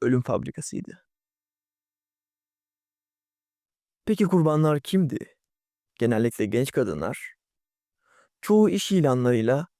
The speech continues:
ya da konaklama vaadiyle otelin içine çekiliyordu. Holmes onları işe alıyor, sonrasında izlerini siliyordu. Kimisinin ailesi bile kaybolduğundan uzun süre habersiz kaldı. Holmes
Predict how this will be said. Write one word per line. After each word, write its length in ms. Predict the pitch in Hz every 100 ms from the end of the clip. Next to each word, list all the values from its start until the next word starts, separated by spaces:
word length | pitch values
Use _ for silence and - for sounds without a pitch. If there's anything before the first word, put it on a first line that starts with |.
| -
ya 100 | 123
da 80 | 127
konaklama 640 | - 127 120 139 147 147
vaadiyle 500 | 117 95 - 117 165 185 -
otelin 320 | - - 123
içine 260 | 131 156 156
çekiliyordu. 760 | 139 107 104 - - - - _ _ _ _ _
Holmes 500 | 123 123 113 - -
onları 360 | - 113 110 110
işe 300 | - - 135
alıyor, 440 | 170 147 - - - _ _ _
sonrasında 720 | - 156 151 127 120 104 98 - _
izlerini 480 | 127 120 123 110 120
siliyordu. 640 | - 123 110 95 - - - _ _ _ _ _ _ _
Kimisinin 480 | - 220 214 170 160 -
ailesi 500 | 123 123 123 - 156
bile 180 | 120 120
kaybolduğundan 800 | 135 135 127 110 104 - 113 135 _ -
uzun 220 | 127 131
süre 300 | - 87 - -
habersiz 500 | - - 107 123 -
kaldı. 420 | - - - - _ _ _ _ _ _ _
Holmes 500 | - 196 202 190 -